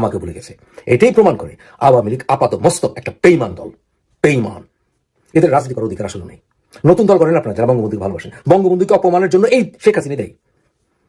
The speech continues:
শেখ হাসিনা দেয়। তাকে ক্ষমা করে দিয়েছিলাম বত্রিশ নম্বর ভাঙার পর।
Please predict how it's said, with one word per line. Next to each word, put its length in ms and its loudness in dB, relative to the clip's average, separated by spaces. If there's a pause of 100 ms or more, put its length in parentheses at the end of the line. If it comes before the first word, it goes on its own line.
(160)
শেখ 220 4
হাসিনা 280 -4
দেয়। 120 -20 (760)
তাকে 180 0
ক্ষমা 180 0
করে 100 -4
দিয়েছিলাম 260 -6
বত্রিশ 180 -6
নম্বর 160 -8
ভাঙার 200 -10
পর। 60 -18